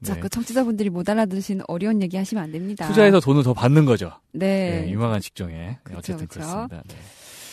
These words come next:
Speaker 1: 작년에도 정말 새로운 과학 기술들이 많이 나왔는데 올해는 또 어떤 기술들이 나오게
Speaker 2: 네.
Speaker 1: 될지 정말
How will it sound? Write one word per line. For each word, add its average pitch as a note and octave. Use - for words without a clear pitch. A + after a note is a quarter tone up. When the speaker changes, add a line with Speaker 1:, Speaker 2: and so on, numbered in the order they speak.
Speaker 1:
작년에도 C4
정말 G#3
새로운 C#4+
과학 F#3
기술들이 G3+
많이 A#3+
나왔는데 F3+
올해는 G#3+
또 -
어떤 C4+
기술들이 F3+
나오게 -
Speaker 2:
네. G#3+
Speaker 1:
될지 F3
정말 A3